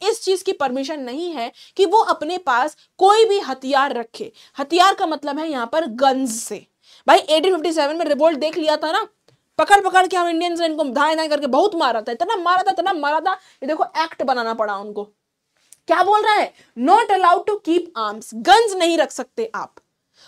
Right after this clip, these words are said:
और ये एक्ट, ये एक्ट सिर्फ और सिर्फ बेटा इंडियंस के लिए था, only for Indians, अंग्रेजों के लिए नहीं था। अंग्रेजों के लिए था कि भाई आप जितने चाहो उतने रखो।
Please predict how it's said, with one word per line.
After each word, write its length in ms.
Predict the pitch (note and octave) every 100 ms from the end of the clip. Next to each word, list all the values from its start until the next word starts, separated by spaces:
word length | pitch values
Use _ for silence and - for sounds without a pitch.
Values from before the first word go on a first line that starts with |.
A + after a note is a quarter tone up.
| _
और 120 | F4+
ये 260 | C#4 C4 A4+ A#4+ D4+
एक्ट, 300 | D#4+ F4 - A3+ A#3
ये 200 | A#3 G#4 A4 D4+
एक्ट 280 | F4 - G4+
सिर्फ 400 | G4 A4+ A#4+ F#4+
और 120 | D#4
सिर्फ 240 | - D#4
बेटा 300 | C4 B3+ D#4 F#4+ - _ -
इंडियंस 520 | F#4+ G4 G4+ A4+ A4
के 160 | - F#4
लिए 260 | D#4+ D#4 C#4+
था, 220 | C#4+ C4+ A#3+ G#3+
only 420 | C#4+ D#4 E4+ F#4+ G#4+
for 340 | - D4 C#4 C#4+ C#4
Indians, 720 | C4 B3+ C4 C4 A3+ G#3 - - -
अंग्रेजों 500 | C#4+ D4 E4+ G#4 A4+
के 100 | G4
लिए 120 | F4 C#4+
नहीं 200 | C4+ G4
था। 180 | D4 B3 - - _ _ -
अंग्रेजों 540 | D4 D4 E4+ F#4 A4
के 120 | G4+
लिए 120 | F4+ D#4
था 180 | D#4
कि 140 | F4+ G4
भाई 180 | D#4+ G#4+ D4
आप 240 | C#4+ E4 G3+
जितने 300 | B3 C#4+ G4
चाहो 220 | A4+ A4+
उतने 280 | A4+ G#4+ G#4+
रखो। 280 | G#4 A4+